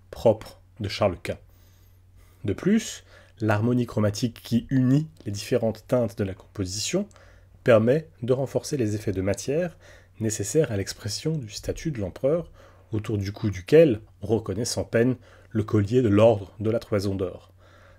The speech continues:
mais aussi d'accentuer les effets de chair qui permettent au corps de mieux s'intégrer dans son environnement et d'en imposer sa prestance. Pour finir ce premier épisode,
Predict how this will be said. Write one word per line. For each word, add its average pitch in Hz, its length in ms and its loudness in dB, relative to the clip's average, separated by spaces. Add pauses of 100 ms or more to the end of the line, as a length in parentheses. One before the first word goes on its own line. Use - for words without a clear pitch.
mais 104 160 2
aussi 170 380 -2 (160)
d'accentuer 135 580 0
les 101 220 2
effets 101 240 2
de 95 80 -2
chair 107 400 -2 (400)
qui - 120 -16
permettent 127 380 2
au 104 60 0
corps 113 500 2 (100)
de 98 140 -4
mieux 123 160 2
s'intégrer 107 640 -2 (360)
dans 131 140 4
son 123 180 2
environnement 98 640 0 (200)
et 123 60 2
d'en 110 160 0
imposer 110 380 -2
sa 120 140 -6
prestance. - 760 -12 (1080)
Pour 127 180 2
finir 123 280 -2
ce - 100 -6
premier 101 320 -6
épisode, 135 500 -4